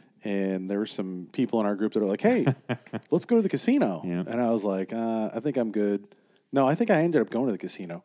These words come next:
Speaker 2: Oh, shocker.
Speaker 1: But he wanted to, he wanted, uh, Frank, in this scenario, Frank wanted to go also.
Speaker 2: Mm-hmm.
Speaker 1: Frank couldn't walk, though,
Speaker 2: Ah.
Speaker 1: 'cause Frank was so hammered. So I was like, "Frank,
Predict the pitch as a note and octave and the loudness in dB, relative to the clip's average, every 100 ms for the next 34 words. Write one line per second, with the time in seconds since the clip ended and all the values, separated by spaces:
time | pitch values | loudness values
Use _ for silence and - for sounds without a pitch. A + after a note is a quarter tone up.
0 | - A2 - - G2+ - F2 E2 A#3+ A3 | 0 0 0 -2 0 2 2 4 6 6
1 | B2 G#2+ A#2 - E3 F#3 D3+ A2+ G2 _ | 4 2 -2 -2 0 2 2 2 -4 _
2 | A#2+ A2 G#2 F#2 - E3+ E3 - - - | -4 -2 -2 -4 0 2 2 -2 -12 -20
3 | _ _ - G#2+ G#2+ - A#2 G2 G2 G2 | _ _ -6 -4 -2 -2 -2 0 -2 0
4 | D3 E3+ B2 G#2 F2 G2 F2+ A#2+ C#3 F#2 | 0 2 0 0 -2 -4 2 2 2 -2
5 | D2+ G#2+ F#2+ F#2 - - D#3 C#3+ C#3 F#2+ | -4 -8 -8 -10 -10 0 0 4 2 2
6 | F2+ A2+ - - D#2 - _ G#2+ A2 G#2+ | 4 4 2 -4 -6 -8 _ -2 2 2
7 | F#2 - A2 A2 - G2 A#2 A2 F2 - | 0 -2 -2 -4 -6 -6 -4 -4 -6 -12
8 | _ _ - _ _ A#2 G#2 G#2 - - | _ _ -20 _ _ -2 0 -2 -4 -16
9 | - D#3+ C3 G#2+ | -4 0 0 -2